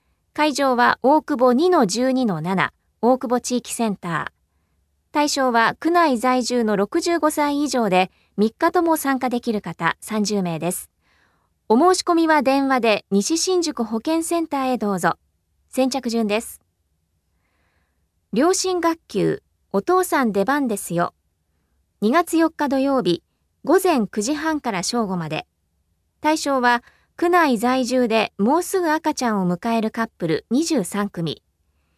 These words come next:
内容は体験実習、赤ちゃんのお風呂と話、赤ちゃんのいる生活、医師とパパの立場から。持ち物は母子健康手帳、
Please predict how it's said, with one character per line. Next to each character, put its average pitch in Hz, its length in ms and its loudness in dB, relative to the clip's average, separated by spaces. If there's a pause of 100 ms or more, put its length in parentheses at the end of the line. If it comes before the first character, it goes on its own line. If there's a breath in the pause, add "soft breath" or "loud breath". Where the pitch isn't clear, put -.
(540)
内 285 220 2
容 277 180 2
は 226 240 2 (120)
体 302 220 0
験 302 280 0
実 254 200 -4
習、 165 380 -6 (220)
赤 349 240 -2
ち - 80 -4
ゃ 294 100 0
ん 233 80 0
の 185 140 0
お - 40 0
風 247 200 -4
呂 226 120 0
と 175 280 0 (300)
話、 233 600 -2 (400)
赤 339 240 2
ち 311 80 -4
ゃ 262 80 2
ん 233 80 2
の 208 60 0
い 190 120 0
る 190 120 -2
生 214 240 -4
活、 - 420 -4 (480)
医 349 100 2
師 - 160 -4
と 240 140 0
パ 311 160 -2
パ 311 160 0
の 214 180 0
立 220 200 -6
場 185 120 -4
か 170 140 -8
ら。 151 160 -2 (840)
持 240 120 0
ち - 100 -6
物 349 220 0
は 262 180 2
母 311 140 2
子 - 100 -6
健 277 260 -4
康 262 140 0
手 254 140 -4
帳、 170 340 -4